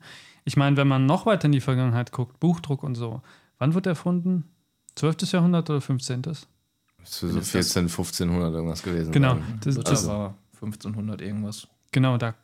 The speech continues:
Speaker 1: da konnte ja fast niemand lesen und schreiben. Und es hat sich ja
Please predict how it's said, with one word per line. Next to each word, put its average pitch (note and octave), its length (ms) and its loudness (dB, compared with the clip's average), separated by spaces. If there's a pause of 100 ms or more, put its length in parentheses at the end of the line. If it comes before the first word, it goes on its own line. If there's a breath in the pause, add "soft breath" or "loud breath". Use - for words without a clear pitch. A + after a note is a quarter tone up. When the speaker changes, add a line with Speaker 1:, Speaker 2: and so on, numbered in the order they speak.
Speaker 1:
da A2+ 100 -8
konnte C#3 320 0
ja B2+ 60 -4
fast - 360 -4
niemand D3+ 420 4
lesen B2 260 0
und A#2+ 140 -2
schreiben. B2 280 -2
Und C3+ 100 2
es B2+ 80 -4
hat C#3 160 -2
sich C3+ 160 -4
ja C3+ 260 0